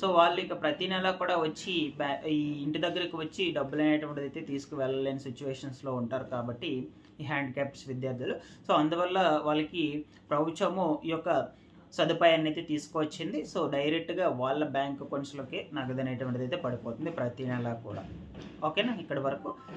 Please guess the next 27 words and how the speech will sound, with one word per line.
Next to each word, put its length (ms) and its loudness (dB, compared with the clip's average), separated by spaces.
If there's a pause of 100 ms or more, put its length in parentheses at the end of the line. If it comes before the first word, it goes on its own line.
(120)
ఇది 180 2 (240)
క్లియర్ 260 0
అని 220 -4
అనుకుంటున్నాను. 480 -4 (100)
నెక్స్ట్ 220 -2
వచ్చేసి 600 2 (220)
కొంతమందికి, 640 0 (500)
ఆ, 200 6
రెండు 280 2
పెన్షన్స్ 440 0
అనేటువంటివి 480 0
అయితే 280 0
ఇస్తామని 460 -4
చెప్పాను 280 -2
కదా. 200 -4 (300)
ఓకేనా, 300 0 (340)
so, 80 4 (320)
ఈ 60 2
రెండు 240 2
పెన్షన్స్ 420 -2
అనేటువంటివి 480 0
ఎవరెవరికి 500 2
ఇస్తారు 480 -4
అంటే, 460 -2 (400)
ఎవరైతే 600 0
గత 160 0
నెల 360 0